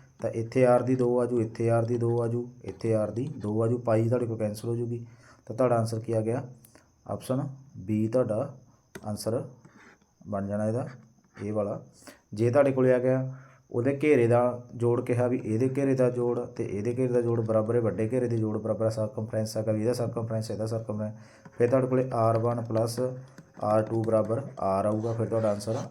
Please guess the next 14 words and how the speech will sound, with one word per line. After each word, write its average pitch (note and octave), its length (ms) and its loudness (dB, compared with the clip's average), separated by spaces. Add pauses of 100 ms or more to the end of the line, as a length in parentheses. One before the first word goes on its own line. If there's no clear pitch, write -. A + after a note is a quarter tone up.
(140)
ਇਹ G#2 140 -2
ਹੋਣਾ A#2 200 0
ਗਾ। A#2 120 -2
ਜੇ A2+ 140 -4
ਖੇਤਰਫਲ A#2 540 -2
ਦੇ C3 80 2
ਵਿੱਚ B2+ 180 0
ਕਿਹਾ B2+ 200 -4
ਗਿਆ B2+ 160 0
ਤਾਂ B2+ 100 -4
ਪਾਵਰ A#2 340 -2 (560)
ਦੋ G#2+ 200 0
ਦੇ G#2+ 100 0
ਵਿੱਚ A2 280 -6